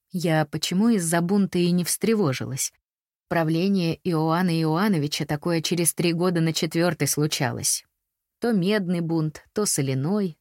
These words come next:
то иноземный. Бывало. Потом женился государь. Не сразу, но ведь женился же второй раз.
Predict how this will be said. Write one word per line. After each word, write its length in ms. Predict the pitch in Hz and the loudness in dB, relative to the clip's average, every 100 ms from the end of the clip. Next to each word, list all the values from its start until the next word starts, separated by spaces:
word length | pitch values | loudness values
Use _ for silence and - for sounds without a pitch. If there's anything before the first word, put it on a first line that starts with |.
| _ | _
то 80 | 170 | 0
иноземный. 800 | 151 139 127 131 160 208 160 147 - - _ _ _ _ _ _ _ - | 2 2 0 2 2 2 0 -4 -10 -20 _ _ _ _ _ _ _ -4
Бывало. 600 | 214 247 214 262 269 131 - _ _ _ _ _ _ _ _ _ | 0 2 2 0 0 -4 -10 _ _ _ _ _ _ _ _ _
Потом 420 | 165 151 233 285 | -4 -2 0 0
женился 560 | 247 254 247 156 123 143 | 2 4 4 4 2 -2
государь. 580 | 139 - 139 123 107 - _ _ _ _ _ - | -2 -2 -2 -2 -6 -10 _ _ _ _ _ -4
Не 220 | 180 170 | 0 2
сразу, 400 | 147 151 180 160 | 0 2 2 2
но 100 | 151 | 2
ведь 220 | 156 160 | 2 2
женился 520 | 156 165 156 220 - 262 | 2 2 4 2 2 2
же 140 | 190 | 0
второй 400 | - 175 165 139 | 0 2 4 2
раз. 380 | 135 127 - | 0 -2 -6